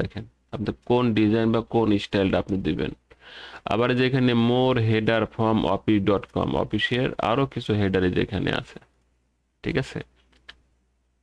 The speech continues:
আপনি দিতে পারবেন। তো এখান থেকে যে কোনো একটি হেডার আপনি চয়েস করবেন। আমি যে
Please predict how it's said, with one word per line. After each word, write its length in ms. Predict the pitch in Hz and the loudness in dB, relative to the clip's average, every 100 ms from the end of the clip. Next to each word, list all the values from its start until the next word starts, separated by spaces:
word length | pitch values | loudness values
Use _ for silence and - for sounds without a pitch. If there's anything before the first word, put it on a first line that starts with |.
| _ _ _ _ _ _ _ _ _ _ _ _ _ _ _ _ _ - 101 | _ _ _ _ _ _ _ _ _ _ _ _ _ _ _ _ _ -6 -4
আপনি 220 | 104 117 120 - - | -2 0 -2 -2 -2
দিতে 180 | 101 - | 0 0
পারবেন। 320 | - - - - _ _ _ _ _ _ _ _ _ _ _ _ _ _ _ - | -2 -4 -6 -10 _ _ _ _ _ _ _ _ _ _ _ _ _ _ _ -2
তো 60 | 110 - | 0 2
এখান 200 | 120 143 143 | 0 2 2
থেকে 180 | 147 139 117 | 2 0 2
যে 80 | 131 135 | 0 2
কোনো 160 | 135 127 | 0 0
একটি 200 | 120 - 117 | 0 0 0
হেডার 260 | 110 104 110 107 | 2 2 2 0
আপনি 220 | 107 110 143 - _ _ _ _ _ - | 0 -2 -2 -8 _ _ _ _ _ -2
চয়েস 220 | 107 98 - | 0 0 -2
করবেন। 300 | 98 - - - _ _ _ _ _ _ _ _ _ _ _ _ _ _ _ _ _ _ _ _ _ _ _ _ _ _ _ _ _ _ _ _ _ _ - 110 | -6 -6 -8 -12 _ _ _ _ _ _ _ _ _ _ _ _ _ _ _ _ _ _ _ _ _ _ _ _ _ _ _ _ _ _ _ _ _ _ -6 0
আমি 140 | 123 | 2
যে 60 | 117 | 2